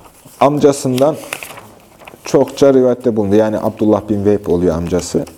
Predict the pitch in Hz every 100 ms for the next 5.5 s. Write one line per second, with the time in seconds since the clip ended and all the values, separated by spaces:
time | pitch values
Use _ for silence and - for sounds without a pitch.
0 | - - _ - 90 85 87 87 90 -
1 | _ _ _ _ _ _ _ - _ _
2 | _ _ _ _ _ _ _ _ _ _
3 | _ _ _ 110 117 123 131 131 120 123
4 | 127 117 117 110 104 90 - 95 95 95
5 | 92 90 - -